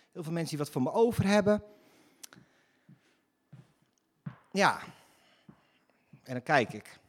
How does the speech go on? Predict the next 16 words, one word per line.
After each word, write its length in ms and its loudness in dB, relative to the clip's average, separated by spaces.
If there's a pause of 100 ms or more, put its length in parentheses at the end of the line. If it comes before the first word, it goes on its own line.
(140)
en 120 -8
denk 180 -2
ik 100 -18
van, 160 -12
ja, 260 -6 (680)
inderdaad, 540 -6
mooi 200 -10
huis. 380 -14 (1200)
Ja. 140 -16 (680)
En, 320 -14
eh, 140 -14 (500)
mooie 200 -2
kleren, 500 -4
ja. 200 -12 (2000)
Maar, 400 8
ehm, 400 8